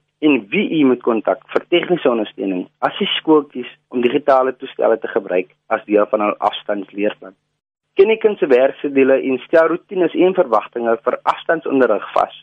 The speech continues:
Neem 'n aktiewe rol om die kind te help met sy of haar leer. Bestuur die gedrag van die kind. Samewerking, groepwerk en portretterugvoer tydens afstandsonderrig vereis aanlyn interaksie. Die kind moet die verwagte gedrag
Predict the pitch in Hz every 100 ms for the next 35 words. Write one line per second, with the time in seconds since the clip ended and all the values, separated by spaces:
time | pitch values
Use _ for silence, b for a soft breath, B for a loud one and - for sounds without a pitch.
0 | _ _ _ _ _ 98 123 226 254 240
1 | - 202 175 151 143 135 - 143 131 135
2 | 110 98 101 - 104 110 _ - 160 110
3 | 113 92 95 92 92 90 - _ _ _
4 | - - 196 95 95 185 123 120 - 120
5 | 107 104 92 _ _ _ _ _ 135 139
6 | 147 139 139 139 - 139 139 - 143 135
7 | 143 139 139 _ 170 220 233 175 - _
8 | 147 131 131 123 110 - 120 117 131 120
9 | 117 - 165 - 170 151 117 117 104 107
10 | - _ 143 - 151 147 - _ 131 131
11 | 123 120 113 107 - - - - _ _
12 | _ _ _ _ _ 147 151 214 208 190
13 | 165 127 95 107 - - 156 104 104 -